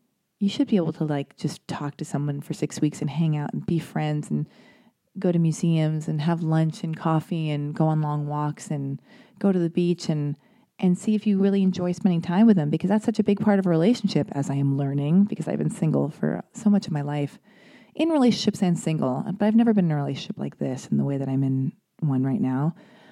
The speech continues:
But, uh, so much of it is, like, seeing another person, like, seeing them for who they are and what they're into and respecting them and being kind to another person. And,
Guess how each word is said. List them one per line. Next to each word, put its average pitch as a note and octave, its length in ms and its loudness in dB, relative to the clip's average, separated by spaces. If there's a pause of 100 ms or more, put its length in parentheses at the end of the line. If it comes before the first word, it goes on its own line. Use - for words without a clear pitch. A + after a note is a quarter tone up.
(380)
But, D3+ 120 2
uh, C3 360 0 (1000)
so - 260 4
much A3 280 4
of F#3+ 80 2
it D3+ 100 2
is, D3+ 160 -4
like, - 320 -6 (1900)
seeing A#3+ 400 4
another C#3+ 240 0
person, - 640 -6 (160)
like, F#3 180 -2
seeing G#3+ 280 4
them F#3+ 100 2
for F3 120 -2
who A#3 180 2
they A3 160 4
are F#3+ 260 2
and D#3+ 320 0 (300)
what A3 180 2
they're A3 100 6
into G#3 460 4
and F#3 140 6
respecting G3 540 2
them G3 220 6
and E3+ 140 4
being F#3+ 180 4
kind F3 380 2
to F#3+ 60 2
another F#3+ 240 2
person. G3 580 2
And, D3+ 280 0